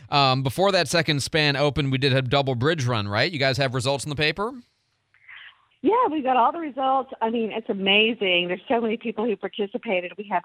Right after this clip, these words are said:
Speaker 2: all of their names and when they came in, where they're from. Yeah, so it's a, if you wanna, if you ran the race or you just are curious about it, uh, I, I recognized a lot of names of people I'm so impressed who did the full fifteen K. I,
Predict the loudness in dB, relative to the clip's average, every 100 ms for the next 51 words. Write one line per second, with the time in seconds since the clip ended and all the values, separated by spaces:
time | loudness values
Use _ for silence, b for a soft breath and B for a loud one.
0 | -2 0 0 0 0 0 2 0 -2 -6
1 | -6 -2 -2 -2 -2 0 0 0 0 0
2 | 0 2 2 0 b b 0 0 2 -2
3 | 0 -2 -2 -8 -2 -2 0 0 0 -2
4 | 0 2 2 0 0 -2 -4 -10 -10 -12
5 | -12 _ -4 -2 -2 -2 0 0 2 -2
6 | -8 b b _ 0 2 2 2 2 2
7 | 0 0 2 2 2 0 0 0 0 2
8 | 6 6 4 0 0 0 -2 -4 -6 -6
9 | -4 -6 -4 -4 -4 0 2 2 0 -6
10 | -8 -6 -4 -4 _ _ _ _ 0 0
11 | 0 -4 -4 -6 -6 -6 -2 0 0 -2
12 | -6 _ _ _ _ _ _ _ _ _
13 | _ _ _ -8